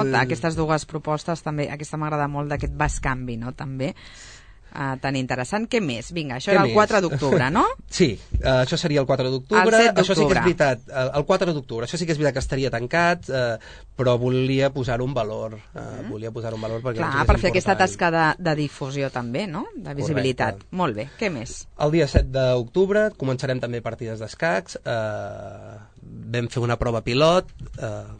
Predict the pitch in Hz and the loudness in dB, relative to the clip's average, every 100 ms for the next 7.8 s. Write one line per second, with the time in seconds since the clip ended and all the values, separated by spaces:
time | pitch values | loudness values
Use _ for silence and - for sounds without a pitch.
0 | - - 120 113 110 117 117 117 113 120 | -18 -10 -6 -2 -2 -2 -2 -2 -4 -6
1 | 117 110 - 120 143 170 151 117 110 - | -6 -8 -8 -2 4 4 2 -4 -6 -12
2 | - 123 113 107 107 117 117 120 113 127 | -4 -4 -4 -10 -10 -10 -6 -4 0 -2
3 | - - - - - - - - - 139 | -2 -16 -20 -18 -18 -18 -2 -2 -2 -4
4 | 123 117 113 113 117 143 180 220 220 - | -2 -2 -4 -6 -2 0 0 -2 -6 -10
5 | 117 110 110 107 107 107 107 110 - - | -8 -8 -10 -10 -10 -10 -12 -14 -18 -20
6 | - - - 127 120 113 110 113 110 120 | -20 -20 -16 -8 -2 0 0 -2 -2 -2
7 | 113 147 151 165 143 120 117 | 0 2 4 4 0 0 0